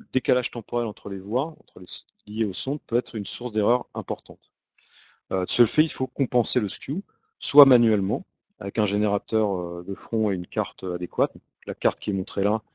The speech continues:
permet de, de manuellement, euh, recompenser dans le scope les, les signaux, euh, les rec-,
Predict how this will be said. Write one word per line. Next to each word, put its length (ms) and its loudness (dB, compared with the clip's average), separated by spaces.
permet 340 4
de, 260 -2
de 80 -8
manuellement, 840 0
euh, 100 -6
recompenser 580 2
dans 80 2
le 60 -2
scope 400 -2
les, 340 -4
les 180 -8
signaux, 520 -2
euh, 240 -12
les 80 -6
rec-, 300 -4